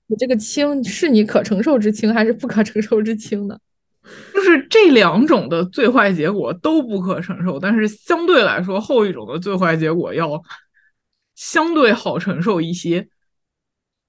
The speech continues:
Speaker 1: 嗯，我懂了。
Speaker 2: 对，我就是，就是，就是，反正这个事情就很纠结。
Speaker 1: 嗯，嗯。那你其实是这样，就是，呃，第一种，啊，你这非，非常像买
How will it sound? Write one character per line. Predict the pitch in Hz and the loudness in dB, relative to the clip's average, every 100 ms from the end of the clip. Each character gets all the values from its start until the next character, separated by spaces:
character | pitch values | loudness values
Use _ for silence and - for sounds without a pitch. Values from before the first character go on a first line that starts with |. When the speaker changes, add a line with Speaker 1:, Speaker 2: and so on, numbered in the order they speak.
| _ - | _ -8
Speaker 1:
嗯， | 196 190 185 208 214 _ 240 | -4 -4 -4 -8 -12 _ -10
我 | 202 | -8
懂 | 202 196 196 | -8 -10 -10
了。 | 202 233 - _ _ _ _ | -12 -14 -16 _ _ _ _
Speaker 2:
对， | 240 202 214 240 | -4 -4 -4 -12
我 | 226 226 _ - | -16 -16 _ -4
就 | 247 | -4
是， | 233 | -2
就 | 208 233 | -2 -2
是， | 214 202 | -2 -4
就 | 214 | -2
是， | 202 190 | 0 -2
反 | 165 | -2
正 | 180 | -2
这 | 196 | -2
个 | 240 | -2
事 | 233 226 | -2 0
情 | 214 | 0
就 | 196 | 0
很 | 196 196 - | -2 -6 -6
纠 | - 302 302 | -6 -4 -4
结。 | 294 294 294 285 _ | -6 -6 -6 -6 _
Speaker 1:
嗯， | 277 269 269 262 262 262 262 | -10 -6 -4 -4 -6 -8 -10
嗯。 | - _ _ _ _ _ _ _ _ _ _ _ _ _ _ _ _ - - 359 | -12 _ _ _ _ _ _ _ _ _ _ _ _ _ _ _ _ -20 -12 -2
那 | 381 | 2
你 | 226 - | 2 2
其 | - 233 | -4 -6
实 | 285 349 | -2 0
是 | 370 | 0
这 | 381 453 | 2 2
样， | - - - | 0 -8 -2
就 | 320 | 0
是， | 302 277 - _ | 2 0 -4 _
呃， | - 208 196 214 _ _ | -4 -2 -2 -6 _ _
第 | 311 | 2
一 | 403 480 | 4 2
种， | - - | 0 -2
啊， | 180 | -2
你 | 185 | 0
这 | 277 | 0
非， | 285 302 277 _ _ - | 0 -2 -2 _ _ 0
非 | 254 | 2
常 | 240 190 | 2 -2
像 | 202 208 | 0 2
买 | 180 | 0